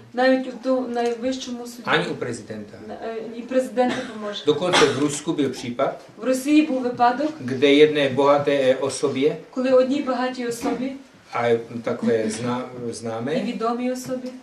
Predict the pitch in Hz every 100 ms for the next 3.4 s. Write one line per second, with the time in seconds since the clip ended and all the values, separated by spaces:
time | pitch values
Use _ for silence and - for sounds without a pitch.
0 | - - - 143 127 160 180 185 190 185
1 | 190 120 110 95 - - - 254 254 254
2 | 262 277 269 - 226 214 - - 156 160
3 | 170 160 156